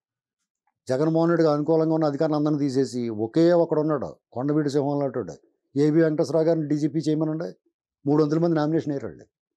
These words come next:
ఏమని చూద్దాం? ఏబి వెంకటేశ్వరరావు గారిని డీజీపీ చేయమని బీజేపీ వాళ్ళు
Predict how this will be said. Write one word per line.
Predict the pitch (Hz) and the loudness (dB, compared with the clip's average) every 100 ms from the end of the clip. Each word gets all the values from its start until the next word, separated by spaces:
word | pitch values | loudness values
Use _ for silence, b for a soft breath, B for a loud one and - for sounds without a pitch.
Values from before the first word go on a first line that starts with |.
| _ _ _ _ _ _ _ _ - | _ _ _ _ _ _ _ _ -4
ఏమని | 151 180 170 | 0 0 0
చూద్దాం? | 175 190 175 | -2 -4 -4
ఏబి | 139 165 180 | 0 2 4
వెంకటేశ్వరరావు | 180 170 147 180 | 2 0 0 0
గారిని | 170 | 2
డీజీపీ | 160 170 165 | 2 2 0
చేయమని | 170 170 175 170 | 0 0 0 0
బీజేపీ | 160 165 170 | 0 0 0
వాళ్ళు | 175 170 190 254 | 2 2 2 -2